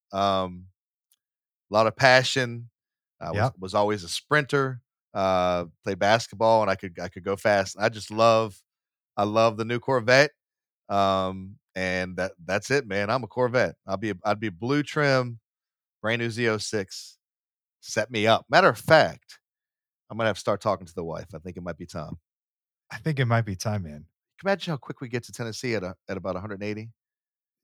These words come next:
Speaker 2: Yeah, I, I think that would, I mean, that, it makes sense to me. You're gonna save time.
Speaker 1: <laughs> Yeah. A few tickets too. But yeah, that would be it, man. That's,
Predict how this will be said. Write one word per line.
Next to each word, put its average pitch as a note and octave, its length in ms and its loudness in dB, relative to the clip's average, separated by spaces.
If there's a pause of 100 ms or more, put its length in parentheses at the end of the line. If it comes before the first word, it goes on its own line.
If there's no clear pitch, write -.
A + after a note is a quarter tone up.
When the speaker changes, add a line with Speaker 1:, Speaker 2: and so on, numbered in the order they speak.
(200)
Speaker 2:
Yeah, G#2+ 300 -2
I, F#2+ 320 -2 (140)
I A2+ 120 0
think C3 260 -4
that B2+ 200 4
would, C3 140 -4 (120)
I A#2 80 0
mean, A#2+ 140 2
that, - 200 4
it C3 100 -2
makes D3+ 240 -2
sense E3+ 340 4
to D3+ 100 0
me. G2+ 80 0
You're G2+ 120 2
gonna B2 160 2
save C3+ 340 0
time. B2 400 -2 (120)
Speaker 1:
<laughs> - 120 -10
Yeah. D#3+ 80 6 (840)
A B2+ 340 2
few B2+ 140 -6
tickets F2+ 400 -4
too. F#2 160 -6
But G#2 180 -6
yeah, C3 160 8
that C3+ 140 6
would C3+ 100 2
be C3+ 160 4
it, A#2 140 4
man. G#2+ 200 2
That's, A#2 200 0